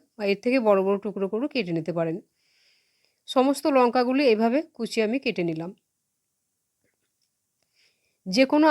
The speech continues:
আচারে লবণের পরিমাণটা একটু বেশি লাগে। আমি টেবিল চামচে এখানে দিচ্ছি এক চামচ পরিমাণে দিয়ে দিচ্ছি সাদা লবণ, আর এখানে ওই টেবিল চামচে মেপে এক চামচ দিয়ে দিচ্ছি বিট লবণ। আচারের মধ্যে দু রকম লবণ দিলে তার স্বাদটা কিন্তু খুব ভালো হয়। দুই রকম লবণ দেওয়ার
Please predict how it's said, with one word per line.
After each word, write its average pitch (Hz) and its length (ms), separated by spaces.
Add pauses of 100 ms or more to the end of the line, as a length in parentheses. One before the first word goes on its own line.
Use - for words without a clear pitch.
(100)
আচারে 233 300 (320)
লবণের 240 380
পরিমাণটা 247 380
একটু 269 140 (100)
বেশি 190 240
লাগে। 180 200
আমি 226 160
টেবিল 226 280
চামচে 247 320
এখানে 240 260
দিচ্ছি 247 220 (180)
এক 214 140
চামচ 240 300
পরিমাণে 233 300
দিয়ে 226 140
দিচ্ছি 233 200 (100)
সাদা 202 300
লবণ, 233 220 (460)
আর 196 140
এখানে 247 240 (120)
ওই 226 80 (100)
টেবিল 226 280
চামচে 240 360
মেপে 220 200 (220)
এক 220 160
চামচ 233 300
দিয়ে 214 120
দিচ্ছি 208 220 (420)
বিট 226 260 (100)
লবণ। 165 260 (400)
আচারের 269 440
মধ্যে 277 180 (100)
দু 240 60 (100)
রকম 269 200 (100)
লবণ 220 220 (100)
দিলে 233 160 (100)
তার 233 180
স্বাদটা 202 400
কিন্তু 226 160 (120)
খুব 277 120 (120)
ভালো 175 240
হয়। 170 140 (500)
দুই 254 160
রকম 277 160 (120)
লবণ 233 280
দেওয়ার 254 200